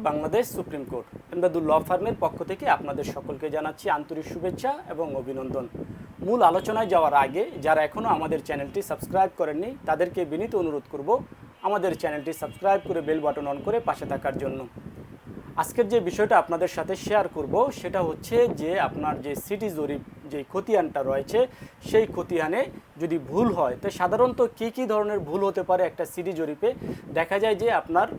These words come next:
কোনো, আপনার নামের ভুল থাকতে পারে, আপনার দাগ নম্বর ভুল থাকতে পারে, খতিয়ান নম্বর ভুল থাকতে পারে, অথবা অন্যের নামে, এ, এইটা রেকর্ড হতে পারে। তো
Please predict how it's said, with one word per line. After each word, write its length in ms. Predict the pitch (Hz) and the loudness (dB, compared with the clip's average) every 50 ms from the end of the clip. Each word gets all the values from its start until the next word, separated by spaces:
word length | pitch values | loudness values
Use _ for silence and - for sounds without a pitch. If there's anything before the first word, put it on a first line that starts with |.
| - - - - - - | -12 -12 -12 -10 -6 -4
কোনো, 120 | 170 165 165 156 | 0 0 0 0
আপনার 180 | 156 175 160 147 147 | 0 0 0 4 4
নামের 240 | 156 165 185 208 196 170 143 | 6 6 4 2 0 0 -2
ভুল 120 | 156 170 156 - | -4 -4 -4 -6
থাকতে 220 | 151 131 - 139 131 - | -8 -8 -8 -8 -2 0
পারে, 160 | 147 151 202 - - - - - - - - - - 147 | 0 2 0 0 -2 -6 -10 -12 -14 -14 -16 -8 -4 -4
আপনার 300 | 147 160 165 160 156 156 143 - - - - - - - - 165 143 | -4 -2 0 2 2 2 0 -2 -12 -18 -20 -20 -20 -20 -4 4 6
দাগ 140 | 160 175 180 202 220 | 6 6 6 4 0
নম্বর 240 | 208 196 180 196 190 180 147 | 0 0 2 0 0 0 -2
ভুল 120 | 156 165 151 151 | -4 -6 -4 -6
থাকতে 200 | 151 - - 151 - - | -8 -6 -6 -6 0 0
পারে, 140 | 147 170 208 - - - - - - | 2 2 0 -2 -4 -10 -10 -8 -4
খতিয়ান 360 | - 185 - - 220 214 208 196 175 | -4 -4 -2 2 2 2 2 2 0
নম্বর 240 | 165 160 156 156 156 147 117 | 0 0 0 -2 -2 -2 -2
ভুল 120 | 131 151 165 - | -6 -6 -6 -6
থাকতে 220 | 160 147 - - 160 - | -6 -6 -4 -6 -4 0
পারে, 160 | - 196 220 254 240 - 165 | 2 2 4 2 2 2 -2
অথবা 240 | 165 - 208 190 180 156 165 175 185 | 0 0 4 4 4 4 4 2 0
অন্যের 380 | 220 247 247 240 247 254 233 208 185 | 0 0 2 2 2 2 4 6 6
নামে, 220 | 180 202 208 196 208 240 - - - - - - - - - 247 294 | 6 6 4 2 0 0 -2 -6 -12 -10 -10 -10 -8 -4 0 2 2
এ, 20 | 349 - - - - - - 160 160 | 2 2 -4 -12 -10 -6 -4 -2 -2
এইটা 320 | 156 180 - - 233 254 320 - - - - - - 185 196 | -2 -2 -2 0 0 0 0 0 -4 -10 -14 -4 2 4 4
রেকর্ড 240 | 202 - 233 180 143 | 6 6 4 2 2
হতে 140 | 156 - 147 - 139 | -2 -4 -4 -2 -2
পারে। 160 | 131 123 123 113 - - - - - - - | -2 -2 -2 -6 -8 -14 -18 -20 -18 -10 -4
তো 40 | - | -2